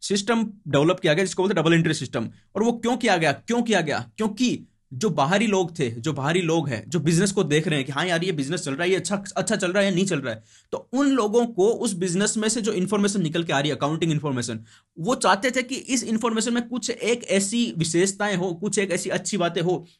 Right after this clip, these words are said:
जिससे कि हम उसको ठीक से समझ पाएं। तो वो कौन सी विशेषताएं चाहते थे उस इन्फॉर्मेशन में, उसके बारे में हम पढ़ रहे हैं यहाँ पे, qualitative characteristic of accounting information, है ना? और इसी के आधार पे फिर डबल एंट्री सिस्टम डेवलप किया गया था। देखो,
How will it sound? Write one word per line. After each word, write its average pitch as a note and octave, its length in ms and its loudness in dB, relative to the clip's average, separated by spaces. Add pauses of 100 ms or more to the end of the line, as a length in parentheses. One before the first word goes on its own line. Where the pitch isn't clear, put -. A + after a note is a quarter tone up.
जिससे E3+ 280 0
कि G3 160 -2
हम E3 200 -2
उसको F3 300 -4
ठीक D#3+ 200 -2
से F3 80 -4
समझ D3 220 -2
पाएं। A2 220 -8 (260)
तो A3+ 80 2
वो A3+ 60 0
कौन A3 280 4
सी A#3+ 120 -2
विशेषताएं G3 520 0
चाहते E3+ 360 2
थे E3+ 120 2
उस D#3 300 0
इन्फॉर्मेशन C#3+ 440 0
में, F#3 180 -4 (200)
उसके E3 200 -2
बारे F3 160 4
में F3 60 0
हम E3 80 -2
पढ़ C3+ 160 2
रहे F#3 120 2
हैं E3 40 4
यहाँ A#2 160 2
पे, A#2+ 140 0 (120)
qualitative D#3+ 800 2
characteristic F3 640 -2
of E3 160 0
accounting C#3 480 -2
information, A#2+ 420 -2
है B2 120 -6
ना? E3+ 140 -4 (280)
और - 160 -14
इसी G#3+ 220 0
के A#3 100 0
आधार D3+ 260 2
पे D#3+ 120 -4
फिर F#3 120 2
डबल C#3+ 200 2
एंट्री D3+ 200 0
सिस्टम E3+ 360 -4 (280)
डेवलप C#3 280 2
किया A2+ 120 0
गया G#2 120 0
था। G2+ 120 -4
देखो, A2+ 240 0